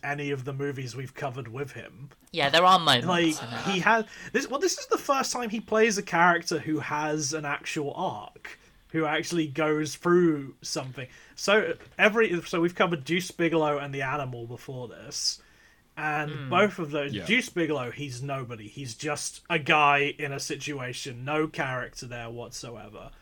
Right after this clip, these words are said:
Speaker 1: apart from he likes fish.
Speaker 3: Yeah.
Speaker 1: The Animal, he's got a little bit more. He's, oh, he wants to be a police, a policeman.
Speaker 3: He wants to be a police cop.
Speaker 1: Yeah, that's, that's it. This, you know, he's got a goal. She wants to get back to her original body.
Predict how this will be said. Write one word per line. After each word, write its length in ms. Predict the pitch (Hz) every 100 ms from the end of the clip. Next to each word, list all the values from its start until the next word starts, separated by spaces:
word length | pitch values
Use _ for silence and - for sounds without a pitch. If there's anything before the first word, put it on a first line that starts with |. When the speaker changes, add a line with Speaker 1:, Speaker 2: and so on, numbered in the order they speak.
| - - -
Speaker 1:
apart 180 | - 143
from 120 | 139 131
he 100 | 135
likes 320 | 135 135 -
fish. 600 | - 127 - - - -
Speaker 3:
Yeah. 180 | - - - 160
Speaker 1:
The 140 | 185
Animal, 500 | 202 233 214 196 190
he's 120 | 185
got 140 | - 180
a 60 |
little 200 | 202 220
bit 180 | 190 202
more. 320 | 185 180 175 175
He's, 140 | 170
oh, 260 | 175 180 190
he 80 |
wants 260 | 180 190 180
to 60 | 185
be 160 | 180
a 60 | 175
police, 560 | - 170 170 160 - -
a 40 | 147
policeman. 640 | 135 180 165 175 160 156 131 -
Speaker 3:
He 80 | 143
wants 180 | 180 165
to 40 |
be 100 | 165
a 40 | 156
police 300 | 151 143 -
cop. 320 | - 82 -
Speaker 1:
Yeah, 320 | 175 131 104 - - -
that's, 300 | 175 165 -
that's 280 | - 170 -
it. 240 | 180 170 - _ - -
This, 360 | 214 311 - -
you 120 | 220
know, 200 | 175 170
he's 320 | 175 185 196
got 200 | - 220
a 40 | 180
goal. 460 | 196 190 185 170 - -
She 640 | - 185 180 170 170 180 - _ -
wants 340 | 156 156 -
to 100 | -
get 240 | 160 156 143
back 260 | 156 143
to 140 | - 143
her 180 | 147 143
original 380 | 143 135 143 143
body. 440 | 185 170 123 113